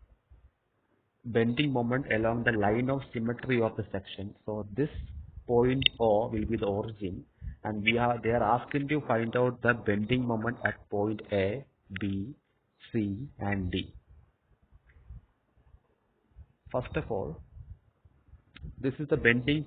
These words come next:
stress equation when you are ha-, applying a bending moment along x and y. Sigma Z is equal to M X divided by I X X into Y plus M Y divided by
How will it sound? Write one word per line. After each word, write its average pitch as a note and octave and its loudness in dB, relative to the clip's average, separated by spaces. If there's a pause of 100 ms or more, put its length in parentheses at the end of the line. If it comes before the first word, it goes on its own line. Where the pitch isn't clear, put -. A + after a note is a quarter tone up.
(120)
stress D3 -4 (280)
equation A2 -6 (420)
when A2+ 0
you B2 0
are B2 2
ha-, A2 -2
applying C#3+ -2 (160)
a C#3+ 0 (1080)
bending A#2 4
moment A#2 0
along A2 0
x A2 0 (140)
and G#2+ -2
y. F#2 -2 (340)
Sigma B2+ 0
Z A#2+ -2
is A2+ -2
equal A2+ -6
to G#2 -4
M G#2 -2
X D#3+ -2 (240)
divided G2+ -2
by G#2 0
I G2+ 4 (120)
X G#2+ 2 (100)
X A#2+ 0
into G#2 -2
Y F#2+ 0 (440)
plus A#2 0 (180)
M G#2 0
Y B2 2
divided G#2 -2
by G#2+ 2